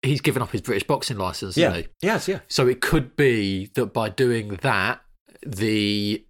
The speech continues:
Speaker 1: U S governing bodies like New York, sanction, you know, states,
Speaker 2: Yeah.
Speaker 1: um, maybe they don't have to respect the
Speaker 2: The, I,
Speaker 1: rule. If
Speaker 2: I
Speaker 1: they've got an agreement with the British Boxing Board of Control,
Speaker 2: Yeah.
Speaker 1: if he's not licensed by the British Boxing Board of Control at this time, maybe that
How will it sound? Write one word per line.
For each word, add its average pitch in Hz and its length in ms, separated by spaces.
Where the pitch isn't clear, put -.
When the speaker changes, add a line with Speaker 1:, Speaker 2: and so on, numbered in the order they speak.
Speaker 1:
U 110 400
S - 440
governing 104 340
bodies 92 460
like 95 220
New 101 100
York, 104 420
sanction, - 440
you 98 80
know, 92 100
states, - 640
Speaker 2:
Yeah. 104 180
Speaker 1:
um, 92 160
maybe 104 320
they 101 320
don't 113 260
have 123 140
to 101 100
respect - 560
the - 80
Speaker 2:
The, - 100
I, - 120
Speaker 1:
rule. - 100
If 185 140
Speaker 2:
I - 20
Speaker 1:
they've 175 200
got 175 120
an 143 80
agreement 143 380
with 117 80
the 107 60
British - 260
Boxing 127 300
Board 123 180
of 117 60
Control, 120 580
Speaker 2:
Yeah. 117 160
Speaker 1:
if 131 140
he's 151 180
not 135 100
licensed 123 520
by 113 80
the 104 80
British 107 200
Boxing 104 300
Board 117 160
of 101 60
Control 113 300
at 101 60
this 107 120
time, 120 240
maybe 113 240
that 104 300